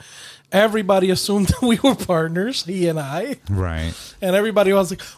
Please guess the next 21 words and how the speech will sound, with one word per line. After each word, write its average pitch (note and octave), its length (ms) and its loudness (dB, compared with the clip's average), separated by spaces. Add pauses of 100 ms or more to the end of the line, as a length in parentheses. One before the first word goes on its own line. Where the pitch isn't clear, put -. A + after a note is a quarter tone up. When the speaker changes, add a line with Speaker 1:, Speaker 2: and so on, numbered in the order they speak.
Speaker 1:
"Why B3+ 240 2
are D#4+ 100 2
you D#4 180 0
and D4+ 80 0
your C4+ 120 0
partner B3+ 340 2
sleeping B3 480 -4
in A#3+ 80 4
<laughs> - 0 -
separate - 680 -2
tents?" G#3+ 640 -2
And A#3 80 -2
I'm A#2+ 80 0
Speaker 2:
Until G#2 160 -2
Speaker 1:
like, G2+ 80 0
Speaker 2:
they G#2 80 -2
find G#2 280 -2
out, G#2 140 -4
Oh, G#2+ 60 -4
Speaker 1:
"Yeah." G2+ 300 4
Speaker 2:
th-, F#2 140 -8